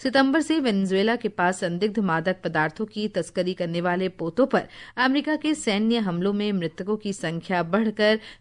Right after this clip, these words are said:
सत्ताईस हो गई है। राष्ट्रपति ट्रंप के अनुसार अमेरिका की खुफिया एजेंसियों ने पुष्टि की है कि अवैध मादक पदार्थ आतंकवादी नेटवर्क से जुड़ा था। वेनेजुएला के राष्ट्रपति निकोला मादुरो ने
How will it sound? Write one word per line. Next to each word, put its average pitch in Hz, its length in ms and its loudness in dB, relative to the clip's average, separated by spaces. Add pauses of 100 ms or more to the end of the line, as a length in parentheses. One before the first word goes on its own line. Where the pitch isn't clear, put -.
(100)
सत्ताईस 226 500 0
हो 165 60 0
गई 185 200 0
है। 269 140 -2 (100)
राष्ट्रपति 180 500 -2
ट्रंप 175 280 -4
के 180 100 -4
अनुसार 180 480 -4
अमेरिका 160 360 -2
की 185 160 -8
खुफिया 226 380 -2
एजेंसियों 175 420 -2
ने 175 200 -2 (280)
पुष्टि 277 360 4
की 247 260 0
है 233 160 4
कि 233 140 0
अवैध 196 400 2
मादक 175 360 0
पदार्थ 165 460 0
आतंकवादी 196 800 0
नेटवर्क 175 440 0
से 175 180 0
जुड़ा 170 240 0
था। 175 180 -2 (440)
वेनेजुएला 262 440 4
के 247 120 0
राष्ट्रपति 214 560 0
निकोला 190 500 0
मादुरो 175 440 -2
ने 202 200 0